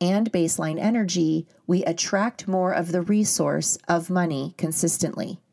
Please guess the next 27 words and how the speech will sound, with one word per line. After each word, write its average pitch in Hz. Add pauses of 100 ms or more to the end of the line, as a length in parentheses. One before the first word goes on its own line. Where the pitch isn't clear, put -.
(140)
The 233
only 349
reason 175 (120)
money 170
isn't 160
readily 156
available 180
to -
you 156 (120)
is 180
because 208
you 226
are 170
treating 214
it 156
as 165
something 165
that -
controls 160
your 165
energetic 151
baseline. - (800)
That 185
means 180
you 190
allow 170
money 165